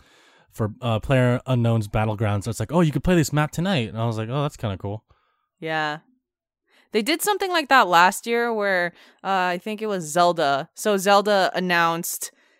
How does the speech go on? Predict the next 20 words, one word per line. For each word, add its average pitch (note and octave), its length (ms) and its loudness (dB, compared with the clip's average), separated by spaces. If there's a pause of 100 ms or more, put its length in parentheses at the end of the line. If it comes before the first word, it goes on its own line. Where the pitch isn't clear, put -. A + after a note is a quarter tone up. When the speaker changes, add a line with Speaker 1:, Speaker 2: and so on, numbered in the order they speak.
(240)
Speaker 2:
"There's B3 480 4
a F#3+ 80 2
new B3 320 2
thing B3+ 260 -2
that A3+ 120 2
was F3+ 120 0
added E3+ 380 0
and D#3 100 -8
you G#3+ 80 -2
can A3 160 -2
do F#3 160 0
it F3+ 140 -2
right F3+ 200 -4
now." E3 360 -2
And C#3+ 420 -6
<laughs> - 720 -20
Speaker 1:
Huh, C#4 260 0
wait, D3 200 -4
Speaker 2:
Yeah. C#4+ 220 -2
Speaker 1:
really? F2+ 180 -6